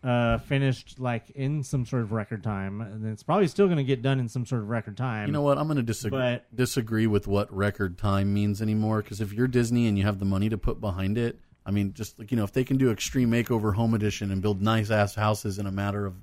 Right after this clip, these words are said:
Speaker 2: seven days, then Disney could have built that structure in seven months if they,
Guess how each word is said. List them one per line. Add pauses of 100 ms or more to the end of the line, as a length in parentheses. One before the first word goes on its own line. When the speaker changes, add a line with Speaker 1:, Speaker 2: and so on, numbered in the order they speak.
Speaker 2:
seven
days, (320)
then
Disney
could
have
built
that
structure
in
seven
months
if
they,